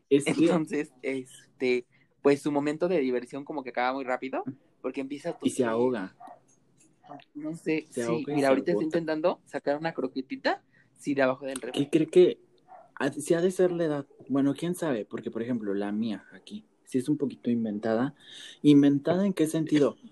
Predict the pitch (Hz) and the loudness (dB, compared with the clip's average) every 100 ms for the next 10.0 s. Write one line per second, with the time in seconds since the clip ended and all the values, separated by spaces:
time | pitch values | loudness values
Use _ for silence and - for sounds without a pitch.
0 | _ _ 120 - 120 127 151 - - 101 | _ _ -10 -8 0 2 2 -2 -6 -6
1 | - 110 107 95 - - 98 - 107 95 | -4 -8 -6 -8 -10 -12 -6 2 2 2
2 | - _ _ _ - 113 113 - 127 - | -10 _ _ _ 2 4 4 2 -6 0
3 | 135 135 - 427 - 349 - - - 156 | 2 2 0 -2 0 2 2 0 2 0
4 | 120 135 139 110 120 131 135 110 98 107 | 6 6 6 2 2 2 0 0 0 0
5 | 110 117 117 104 101 - 95 - 107 107 | 0 0 -4 -4 -6 -6 -6 -8 -8 -8
6 | 92 _ - - _ _ _ _ _ - | -8 _ -20 -20 _ _ _ _ _ -20
7 | _ _ _ _ 127 120 131 165 165 135 | _ _ _ _ 2 4 4 2 0 0
8 | 117 - 139 139 143 151 151 139 - 117 | -2 2 2 2 -2 -6 -6 -8 -6 4
9 | 131 135 131 104 - - 127 127 - - | 4 4 0 -8 -8 -4 -2 0 -2 -4